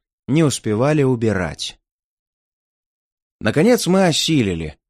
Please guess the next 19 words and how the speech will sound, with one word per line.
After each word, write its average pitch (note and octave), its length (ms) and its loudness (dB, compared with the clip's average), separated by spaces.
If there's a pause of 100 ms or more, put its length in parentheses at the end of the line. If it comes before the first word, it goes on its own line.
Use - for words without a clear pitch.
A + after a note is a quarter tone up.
(260)
и G#2 60 -4
одержали C#3 540 2
дорого F3+ 500 0
стоившую C#3+ 680 0
нам G#2 280 0 (100)
победу. E2+ 640 -6 (1400)
Теперь F#3+ 240 2
мы F#3+ 100 2
были F3+ 200 4
хозяевами C#3+ 640 2
на G#2 160 0
судне G2+ 480 -4 (320)
и A2+ 160 -2
подняли D#3 480 0
свой A#2 280 0
флаг. F#2+ 520 -6 (1040)
Изнемогая E3 600 4
от C#3+ 100 -2
утомления, C#3 760 0